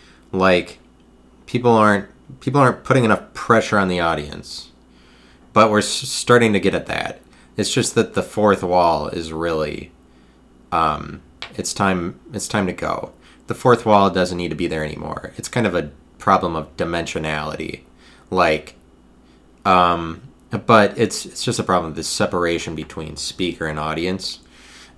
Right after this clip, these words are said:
And, uh, nobody was really ever willing to embarrass their audience. The bar, the speaker is always embarrassed, but also it's like the speaker is not supposed to admit this.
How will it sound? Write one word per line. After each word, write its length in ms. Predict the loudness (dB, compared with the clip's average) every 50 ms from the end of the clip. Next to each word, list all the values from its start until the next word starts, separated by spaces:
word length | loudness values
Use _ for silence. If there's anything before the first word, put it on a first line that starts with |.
| _ -8
And, 720 | -4 -2 -2 0 -2 -2 -4 -4 -6 -8 -8 -10 -12 -14 -14 -8
uh, 280 | -4 -4 -2 -2 -4 -4
nobody 440 | -2 -2 -2 -2 -2 -2 -4 -2 -2
was 240 | -4 -4 -6 -6
really 380 | -8 -6 -4 -4 -4 -4 -4 -6
ever 160 | -6 -6 -8
willing 520 | -8 -6 -8 -8 -8 -8 -10 -10 -12 -14 -14 -12
to 380 | -8 -8 -8 -8 -8 -10 -10 -10
embarrass 540 | -10 -12 -6 -6 -4 -2 -2 -4 -4 -6 -8
their 160 | -6 -6 -4
audience. 540 | -6 -6 -6 -8 -10 -12 -14 -14 -14 -16 -12
The 120 | -10 -12
bar, 560 | -10 -6 -4 -2 -2 0 0 -2 -4 -6 -10 -16 -20 -20 -20 -20 -20 -20 -20 -20 -20 _ -2
the 80 | -2 -2
speaker 400 | -2 2 2 2 2 4 4 4
is 120 | 4 4
always 220 | 4 2 2 2 0
embarrassed, 720 | -2 -4 -2 -2 -2 -4 -6 -8 -12 -12 -12 -16 -16 -18 -20 -18
but 440 | -18 -8 -2 0 2 2 0 -2 -6 -12 -18 _ _ _ _ _ _ _ _ _ _ -10 -2
also 640 | 2 4 4 4 4 0 0 0 0 -2 -4 -6 -12 -12 -10
it's 180 | -8 -8 -4 -2
like 200 | -2 -2 -2 -4
the 80 | -6
speaker 320 | -6 -4 -6 -4 0 0 -2
is 120 | 0 -2
not 240 | -4 -4 -4 -4 -6
supposed 320 | -10 -10 -8 -8 -8 -4
to 60 | -6
admit 300 | -6 -6 -6 -10 -12 -8
this. 440 | -8 -8 -8 -8 -10 -12 -16 -16 -18